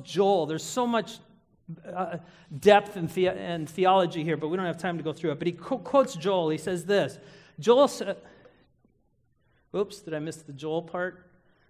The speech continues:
Uh, too early for that. Now, oh yeah. "Now what you see was predicted long ago by the prophet Joel." Listen to what Joel says. In the last days, God says,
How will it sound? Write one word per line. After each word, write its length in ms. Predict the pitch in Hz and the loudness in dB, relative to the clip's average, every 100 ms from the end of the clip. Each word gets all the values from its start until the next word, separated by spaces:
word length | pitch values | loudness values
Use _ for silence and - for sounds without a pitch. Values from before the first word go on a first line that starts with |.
| _ | _
Uh, 540 | 185 190 196 196 160 147 - _ _ | -6 -4 -4 -4 -6 -8 -14 _ _
too 160 | 214 | 0
early 260 | 214 208 185 | 2 2 2
for 120 | 202 | -2
that. 360 | 156 135 - - _ _ _ _ _ _ _ _ _ 170 | -2 -4 -6 -16 _ _ _ _ _ _ _ _ _ 2
Now, 200 | 196 196 | 2 4
oh 80 | 202 | 4
yeah. 240 | 170 120 - | 4 2 -2
"Now 180 | 190 214 | 2 4
what 260 | 214 277 277 | 6 4 4
you 100 | 277 | 0
see 420 | - 254 240 226 | 0 -4 -4 -2
was 180 | 208 196 | 0 0
predicted 460 | 208 208 240 208 | 2 2 4 2
long 220 | 175 202 214 | 2 0 0
ago 240 | 185 185 | 0 2
by 120 | 170 | 2
the 80 | 165 | 2
prophet 420 | 165 143 175 156 | 0 -2 -2 -8
Joel." 320 | - 151 135 131 | -6 -4 -4 -2
Listen 280 | 220 277 | -2 -2
to 40 | 254 | 0
what 140 | 214 | 0
Joel 160 | 196 175 | 0 -4
says. 380 | 175 151 117 - _ - | -4 -6 -8 -16 _ -8
In 140 | 196 202 | 0 2
the 80 | 190 | 4
last 420 | 214 277 294 - | 4 4 0 2
days, 400 | 214 180 190 170 | 2 2 0 -2
God 340 | 170 190 226 | 0 0 0
says, 540 | - 160 135 139 156 | -4 -6 -6 -8 -12